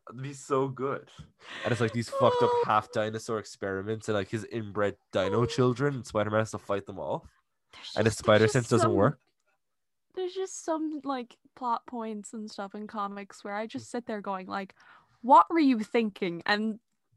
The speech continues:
Speaker 2: that Mary Jane dying from <laughs> radioactive sperm is definitely one of them. <laughs>
Speaker 1: Also,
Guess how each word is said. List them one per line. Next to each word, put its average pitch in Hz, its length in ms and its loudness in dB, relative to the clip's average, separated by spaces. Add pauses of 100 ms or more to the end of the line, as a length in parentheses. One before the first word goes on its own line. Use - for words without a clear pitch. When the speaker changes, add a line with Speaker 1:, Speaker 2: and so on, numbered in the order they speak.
(120)
Speaker 2:
that 240 300 8
Mary 247 300 6
Jane 247 300 4
dying 214 480 2
from 247 340 2
<laughs> 269 100 0
radioactive 294 840 6
sperm 208 520 0 (340)
is 254 200 4
definitely 269 520 6
one 226 220 4
of 208 140 0
them. 220 160 2
<laughs> - 100 -10 (880)
Speaker 1:
Also, 135 260 2